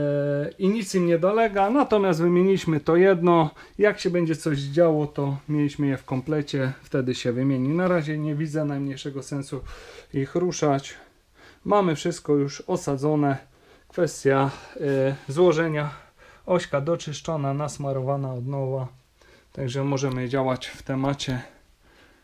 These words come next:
I zaraz pokażę, jak wygląda efekt końcowy. Well done,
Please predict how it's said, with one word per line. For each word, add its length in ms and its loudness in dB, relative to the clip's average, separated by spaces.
I 120 2
zaraz 340 0
pokażę, 560 -6
jak 140 -6
wygląda 520 -4
efekt 440 -12
końcowy. 480 -10
Well 240 4
done, 300 8